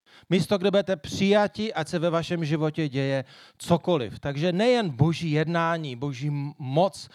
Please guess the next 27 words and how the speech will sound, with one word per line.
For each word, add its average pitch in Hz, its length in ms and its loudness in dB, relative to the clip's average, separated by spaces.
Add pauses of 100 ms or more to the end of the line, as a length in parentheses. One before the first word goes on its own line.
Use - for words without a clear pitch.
(240)
boží 151 420 0 (160)
přítomnost, 185 920 -2 (320)
v - 40 -12
tom 170 160 0
je 180 80 2
třeba 175 240 0
schováno 160 500 -2
to, 147 80 -4
že 143 120 -4
se 151 160 -4
modlíme 147 420 0
za 139 120 -4
probuzení. 135 720 -4 (360)
Očekáváme, 143 680 0
toužím, 160 460 0
aby 139 200 0
Pán 123 300 -2
Bůh 117 220 -6
jednal. 95 500 -10 (540)
Neumíme 226 400 6
ho 214 120 4
vyvolat, 190 580 2 (520)
to - 40 -20
bychom 135 180 -8
už 135 100 -6
dávno 131 320 -4
udělali, 123 440 -2